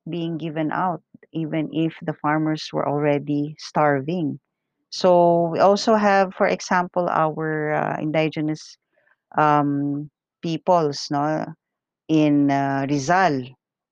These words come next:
uh, wherein their community would be, uh, the one submerged due to the establishment of,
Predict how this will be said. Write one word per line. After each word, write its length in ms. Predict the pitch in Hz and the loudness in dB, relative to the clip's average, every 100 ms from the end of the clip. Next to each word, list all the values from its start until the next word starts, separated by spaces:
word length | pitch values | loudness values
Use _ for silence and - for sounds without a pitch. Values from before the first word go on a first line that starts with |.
| _ _ _ _ _ _ _ _ - | _ _ _ _ _ _ _ _ -2
uh, 220 | 156 151 | 2 2
wherein 760 | 147 151 147 - 165 165 160 160 | 2 0 0 -2 -2 0 2 0
their 240 | 147 151 | 2 0
community 960 | 143 156 156 160 160 165 - 175 160 165 _ - - - | 0 -2 0 0 0 -4 -8 -6 -6 -8 _ -20 -20 -8
would 360 | 160 160 147 143 | -2 -2 -2 -4
be, 400 | 160 156 151 151 | 0 2 2 2
uh, 420 | 143 143 143 147 151 | 2 2 -2 -4 -8
the 140 | 156 160 | -2 0
one 340 | 151 160 165 | 4 2 2
submerged 920 | - - 147 143 160 160 151 147 - - | -4 -4 -4 -2 0 2 0 -4 -12 -6
due 220 | 156 151 | -4 -2
to 140 | 147 147 | -4 -4
the 80 | 135 | -4
establishment 880 | 147 147 143 151 151 160 147 147 - | -2 0 0 -2 -8 -6 -4 -4 -2
of, 220 | 147 143 | 0 0